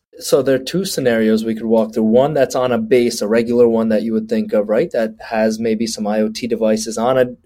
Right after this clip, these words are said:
on a base, maybe some military personnel that are there. Then when you think about troops that are actually deployed, like, we're talking squads and companies that are deployed,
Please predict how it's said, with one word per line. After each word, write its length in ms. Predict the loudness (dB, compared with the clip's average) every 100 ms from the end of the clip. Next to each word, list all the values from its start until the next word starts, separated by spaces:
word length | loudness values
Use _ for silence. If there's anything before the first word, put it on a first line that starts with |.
| -6
on 220 | -2 0
a 60 | 0
base, 500 | 2 2 2 -2 -10
maybe 320 | -8 -4 0 -2
some 260 | -2 -2
military 480 | 2 2 2 -2 -2
personnel 600 | -2 -4 -4 -4 -2 0
that 180 | 0 0
are 120 | -2
there. 340 | 0 0 0 -4 -20 _ _ _
Then 320 | 0 2 2
when 120 | -2 -4
you 100 | -4
think 280 | -2 -2
about 420 | 0 0 0 -4 -10
troops 540 | -4 0 0 -2 -4
that 180 | 0 2
are 140 | 2
actually 500 | 0 -6 -6 -4 -2
deployed, 600 | -2 -4 -8 -4 -2 -2
like, 200 | -4 -8 -6
we're 100 | -8
talking 420 | -4 -6 -6 -8
squads 540 | -10 -2 2 2 0
and 160 | -6 -6
companies 480 | -8 -4 -4 -2 0
that 140 | 0
are 80 | 0
deployed, 600 | -2 -4 0 2 2